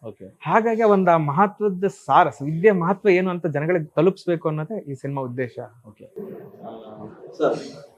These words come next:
Speaker 1: ಸರ್, ನೀವು ಈ ಸಿನಿಮಾ ಪ್ರೊಡಕ್ಷನ್‌ಗೆ ಬಂದ್ರಿ. So ಒಂದು ನಿರ್ಮಾಣ ಮಾಡ್ಬೇಕಾದ್ರೆ ಫಸ್ಟ್ ಇಷ್ಟ ಆಗೋದು ಕಥೆ, ಮತ್ತೆ ತಂಡ, ಆಮೇಲೆ ಆಯ್ಕೆಯ ವಿಚಾರ, ಪಾತ್ರದ ಆಯ್ಕೆ. ನಿಮಗೆ ಈ ರಂಗ ಸಮುದ್ರದ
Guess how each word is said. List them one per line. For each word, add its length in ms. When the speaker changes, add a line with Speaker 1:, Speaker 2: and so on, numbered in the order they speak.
Speaker 1:
ಸರ್, 260
ನೀವು 380
ಈ 100
ಸಿನಿಮಾ 260
ಪ್ರೊಡಕ್ಷನ್‌ಗೆ 800
ಬಂದ್ರಿ. 240
So 80
ಒಂದು 360
ನಿರ್ಮಾಣ 320
ಮಾಡ್ಬೇಕಾದ್ರೆ 720
ಫಸ್ಟ್ 540
ಇಷ್ಟ 160
ಆಗೋದು 320
ಕಥೆ, 340
ಮತ್ತೆ 200
ತಂಡ, 260
ಆಮೇಲೆ 320
ಆಯ್ಕೆಯ 360
ವಿಚಾರ, 240
ಪಾತ್ರದ 300
ಆಯ್ಕೆ. 500
ನಿಮಗೆ 580
ಈ 80
ರಂಗ 220
ಸಮುದ್ರದ 360